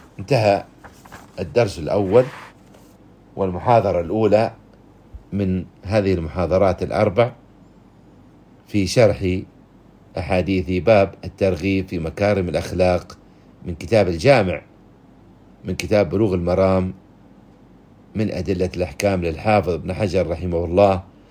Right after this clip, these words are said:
نسأل الله عز وجل وإياكم أن يفقهنا في ديننا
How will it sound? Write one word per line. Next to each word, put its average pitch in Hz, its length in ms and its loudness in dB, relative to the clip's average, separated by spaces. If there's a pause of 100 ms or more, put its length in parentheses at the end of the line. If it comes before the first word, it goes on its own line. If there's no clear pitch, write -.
(220)
نسأل 113 320 -4
الله 82 220 -2
عز 80 320 -6
وجل 92 380 -6 (580)
وإياكم 92 520 -2 (100)
أن 85 60 -4
يفقهنا 98 720 -4
في 95 160 -4
ديننا 98 480 -2